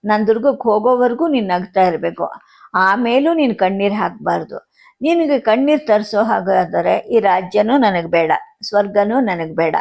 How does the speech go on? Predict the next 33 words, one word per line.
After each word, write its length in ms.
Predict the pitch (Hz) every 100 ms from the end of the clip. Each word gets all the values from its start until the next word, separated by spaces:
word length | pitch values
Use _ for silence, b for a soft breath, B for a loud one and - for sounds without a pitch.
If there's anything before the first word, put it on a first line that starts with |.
| - B B B 220
ಮಾತು 340 | 262 285 -
ಕೊಡು, 260 | - 226 285
ಊಟ 280 | 208 214 185
ಮಾಡ್ತೀನಿ, 500 | 165 151 151 165 160
ಇಲ್ಲಾಂದ್ರೆ 640 | - 277 269 214 208 240
ಇಲ್ಲ, 180 | 165 147 - - -
ತಿಮ್ಮಪ್ಪನ 400 | - 285 277 233 202
ಮೇಲೆ 160 | 180
ಆಣೆ" 280 | 160 175 185 160 _ 208 262 -
ಅಂತಾನೆ. 640 | 247 196 156 156 123 _ _ _ _ -
ಅಯ್ಯೋ, 460 | 175 180 196 202 -
ಇಂಥ 260 | 220 233 240
ಸಣ್ಣ 300 | 247 196 185
ಮಾತಿಗೆಲ್ಲ 500 | 202 208 214 180 190 185 175
ದೊಡ್ಡ 220 | 190 208
ದೇವ್ರ 260 | 202 208 202
ಹೆಸರಲ್ಲಿ 420 | 196 170 214 190
ಆಣೆ 240 | 160 185
ಪ್ರಮಾಣ 380 | 190 170 170 180 180
ಮಾಡಬಾರ್ದು 580 | 165 185 190 180 175
ಮಗ. 180 | 165 165 180 - b b b -
ನೀನ್ 160 | 262 247
ಹೇಳ್ದ 360 | 202 233 277
ಹಾಗೆ 240 | 269 202 220
ಕೇಳ್ತೀನಿ, 680 | 214 185 175 170 170 -
ನಾನ್ 200 | - 214
ಕಣ್ಣೀರ್ 380 | 214 220 254 262
ಹಾಕಲ್ಲ, 440 | 202 175 - 180 151 - B B B
ನೀನ್ 160 | 277 254
ನಗ್ತಾ 360 | 226 233 -
ನಗ್ತಾ 340 | 285 226 185 202
ಊಟ 280 | 190 190 220
ಮಾಡು 380 | 202 170 170